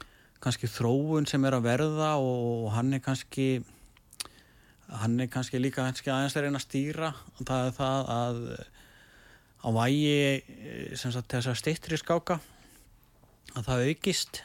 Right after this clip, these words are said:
<clears throat> og, og hérna, og það er líka kannski bara mjög skynsamlegt að því að, eh, það er kannski auðveldara fyrir fólk að fylgjast með til dæmis atskákum heldur en kappskákum.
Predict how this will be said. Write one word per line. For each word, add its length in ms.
<clears throat> 640
og, 100
og 300
hérna, 480
og 100
það 140
er 100
líka 200
kannski 300
bara 200
mjög 240
skynsamlegt 540
að 180
því 160
að, 340
eh, 160
það 320
er 80
kannski 320
auðveldara 680
fyrir 220
fólk 480
að 200
fylgjast 440
með 280
til 140
dæmis 220
atskákum 720
heldur 340
en 140
kappskákum. 540